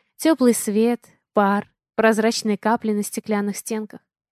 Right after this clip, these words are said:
Вода падает сверху мягкими струями. Богдан подходит сзади и обнимает, прижимая меня к своей груди. Его руки скользят по моим бокам, по животу, вниз. Я тихо выдыхаю, опираясь лбом о плитку.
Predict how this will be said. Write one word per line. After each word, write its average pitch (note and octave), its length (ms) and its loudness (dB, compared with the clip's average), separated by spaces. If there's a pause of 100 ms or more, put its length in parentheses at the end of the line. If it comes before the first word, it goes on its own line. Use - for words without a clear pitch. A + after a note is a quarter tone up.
(340)
Вода D4 300 2
падает A#3 360 2
сверху B3+ 440 -2
мягкими A3 440 -4
струями. G#3+ 600 -8 (600)
Богдан A3+ 460 -2
подходит A3 480 -2
сзади A3+ 480 0 (220)
и D4 120 0
обнимает, B3 680 0
прижимая A3 560 0
меня G3 240 -2
к - 60 -14
своей G#3+ 360 -2
груди. G#3+ 420 -6 (600)
Его C#4 260 6
руки D4+ 220 2
скользят A3 460 0
по G#3+ 100 -2
моим A3 240 0
бокам, A3+ 460 0 (240)
по - 80 0
животу, A#3+ 680 2 (220)
вниз. B3 600 0 (480)
Я A#3+ 200 2
тихо C#4+ 380 -2
выдыхаю, A#3+ 720 0
опираясь G#3+ 560 0
лбом A3 300 -2
о G#3 60 -2
плитку. G#3 460 -8